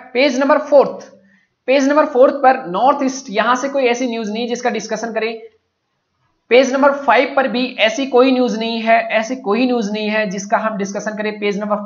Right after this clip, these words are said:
फ़ाइव हमारे लिए किसी काम का नहीं है। पेज नंबर सिक्स, पेज नंबर सिक्स पर हमने नेपाल amendment on new map pass,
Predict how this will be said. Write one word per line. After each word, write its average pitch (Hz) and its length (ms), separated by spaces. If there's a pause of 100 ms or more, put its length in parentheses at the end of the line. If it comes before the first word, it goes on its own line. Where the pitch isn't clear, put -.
फ़ाइव 190 440 (200)
हमारे 190 240
लिए 202 100
किसी 202 320
काम 175 220
का 240 380 (160)
नहीं 196 240
है। - 140 (420)
पेज 254 260
नंबर 277 140
सिक्स, 269 420 (380)
पेज 247 200
नंबर 277 160
सिक्स 285 260
पर 269 140
हमने 247 420
नेपाल 233 420
amendment 214 600
on 226 180
new 240 260
map 214 200 (320)
pass, 208 200